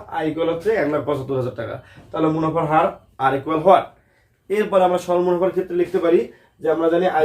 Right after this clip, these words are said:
ইকুয়াল পি আর এন, তো পি আর এন ইকুয়াল আমরা লিখতে পারি আবার আই, আবার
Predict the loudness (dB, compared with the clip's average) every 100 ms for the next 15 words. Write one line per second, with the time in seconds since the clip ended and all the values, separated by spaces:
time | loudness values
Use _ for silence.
0 | 2 2 0 0 2 4 2 0 -8 -10
1 | -10 -4 2 4 4 2 0 -4 -4 -8
2 | -6 -4 0 2 0 2 2 4 2 -4
3 | _ _ -8 -4 -4